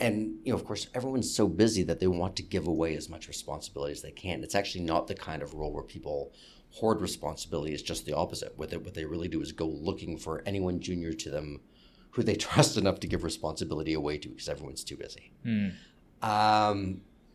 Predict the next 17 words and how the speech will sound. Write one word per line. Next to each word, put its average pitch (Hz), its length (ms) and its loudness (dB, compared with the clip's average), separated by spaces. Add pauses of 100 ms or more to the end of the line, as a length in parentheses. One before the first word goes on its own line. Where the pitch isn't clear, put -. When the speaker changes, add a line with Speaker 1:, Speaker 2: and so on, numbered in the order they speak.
(1600)
Speaker 1:
and 120 100 2
I 113 60 8
think 113 120 2
it - 20 4
was 101 140 0
through 113 160 0
the 107 160 4
act - 260 -2
of 104 120 -4
taking 95 360 -2
it 82 140 0
on 85 280 2
and 78 120 -6
enjoying 80 480 0
taking 73 360 -6
it 71 180 -2
on, 67 300 0